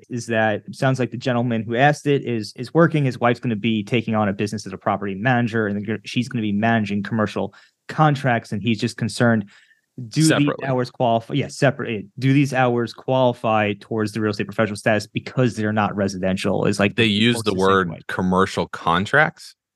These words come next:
Speaker 1: Commercial property management contracts. So I think what he's
Speaker 2: Okay,
Speaker 1: saying is
Speaker 2: okay.
Speaker 1: he's managing
Speaker 2: 'Cause
Speaker 1: commercial
Speaker 2: there, 'cause
Speaker 1: property.
Speaker 2: I just wanna clarify, 'cause, like, I've seen in the small business arena, like,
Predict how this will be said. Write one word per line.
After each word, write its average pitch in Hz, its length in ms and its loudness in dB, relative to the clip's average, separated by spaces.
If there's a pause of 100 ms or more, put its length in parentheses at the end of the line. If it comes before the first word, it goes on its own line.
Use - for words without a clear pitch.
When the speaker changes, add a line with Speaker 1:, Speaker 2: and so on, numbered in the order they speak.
(300)
Speaker 1:
Commercial 135 400 0
property 113 400 0
management 101 360 -4
contracts. 98 460 -4
So 113 120 2
I 107 80 2
think 127 260 0
what 113 120 0
he's 107 240 0
Speaker 2:
Okay, 139 140 6
Speaker 1:
saying 110 180 4
is 107 120 -20
Speaker 2:
okay. 107 280 -6
Speaker 1:
he's 127 160 -12
managing 117 360 -2
Speaker 2:
'Cause 139 180 -8
Speaker 1:
commercial 165 140 4
Speaker 2:
there, 147 100 2
'cause 156 220 -2
Speaker 1:
property. 160 100 -6
Speaker 2:
I 143 260 2
just 151 140 -2
wanna 147 140 0
clarify, 127 360 4
'cause, 113 140 -6
like, 110 140 0
I've 110 120 2
seen 131 300 0
in 110 120 0
the 101 180 2
small 110 400 -2
business 104 380 -4
arena, 90 460 0
like, 82 360 0